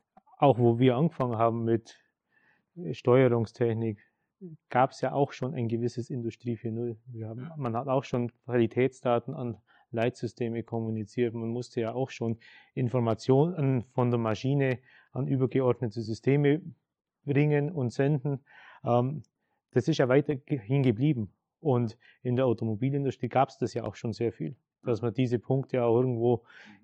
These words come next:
Speaker 1: geschaffen gehabt hat. Einfach Kommunikation, Leitsystem, Kommunikation von Maschine zu Maschine. Ja, das ist ja ein typisches Industrie vier null Thema. Die Maschine nach mir reagiert auf die Informationen von der Maschine vor mir und die nächste Maschine auch. Also,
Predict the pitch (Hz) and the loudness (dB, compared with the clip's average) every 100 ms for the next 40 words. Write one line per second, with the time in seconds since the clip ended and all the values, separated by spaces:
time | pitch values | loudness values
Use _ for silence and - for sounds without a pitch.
0 | 143 - 127 120 135 131 107 110 - 113 | -20 0 2 4 2 0 -4 -6 -6 -8
1 | 104 _ _ - - - 131 117 117 - | -8 _ _ -20 -16 -2 0 2 0 0
2 | 117 113 107 110 131 135 120 127 131 123 | -2 0 -2 0 0 0 2 0 -2 -8
3 | - 127 123 - 123 120 113 117 - 127 | -6 -6 -4 -2 -2 -2 -2 -4 -2 0
4 | 135 127 - - _ - 127 120 110 147 | 0 -4 -12 -20 _ 0 0 0 -2 0
5 | 147 - 123 113 107 151 135 104 _ _ | -2 -2 -4 -4 -4 -4 -4 -8 _ _
6 | 127 131 160 151 _ _ _ - 147 127 | -10 -8 -10 -14 _ _ _ -10 -4 -4
7 | 113 147 127 120 120 135 117 - 131 120 | -2 0 2 0 -2 -2 -4 -4 -6 -4
8 | 117 127 - 110 107 - - 120 113 107 | -2 -2 -2 -8 -10 -14 -8 -4 -4 -4
9 | 139 127 151 156 135 135 135 135 143 127 | -4 -4 -6 -4 -2 0 0 -2 2 2
10 | 110 135 135 135 - 151 147 120 123 113 | 2 2 0 0 -4 -4 -4 -4 -4 -4
11 | 131 131 120 123 123 117 117 123 110 131 | -4 -2 -2 -2 -2 -2 -2 -4 -4 -6
12 | 123 110 _ _ _ _ 131 113 123 123 | -8 -12 _ _ _ _ -6 -2 -2 -2
13 | - 120 117 127 120 113 131 - _ _ | -4 -4 -4 -4 -6 -4 -4 -6 _ _
14 | _ _ 120 113 | _ _ 0 0